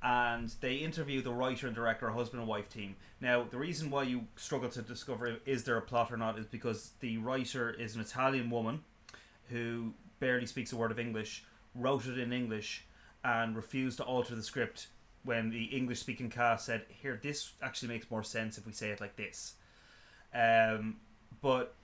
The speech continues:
the reason she wrote the script was because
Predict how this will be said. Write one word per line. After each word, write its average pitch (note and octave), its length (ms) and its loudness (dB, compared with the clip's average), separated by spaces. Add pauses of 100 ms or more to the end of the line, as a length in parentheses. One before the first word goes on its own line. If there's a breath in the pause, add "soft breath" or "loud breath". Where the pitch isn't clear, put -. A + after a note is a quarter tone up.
(220 soft breath)
the C#3 100 0
reason D3+ 400 0
she C#3 160 -4
wrote B2+ 260 2
the A#2+ 80 -8
script - 400 0
was A2 240 -2
because A2+ 340 -2